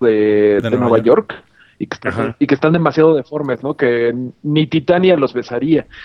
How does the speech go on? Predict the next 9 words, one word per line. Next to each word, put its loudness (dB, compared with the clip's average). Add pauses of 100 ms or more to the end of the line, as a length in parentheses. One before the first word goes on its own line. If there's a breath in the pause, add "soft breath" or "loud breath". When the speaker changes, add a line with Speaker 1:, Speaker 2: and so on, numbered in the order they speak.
(140 loud breath)
Speaker 1:
Entonces, -2
Speaker 3:
<laughs> -12
Speaker 1:
está 0
chido 2
porque -8
esos -6
güeyes 0
son -4
como -2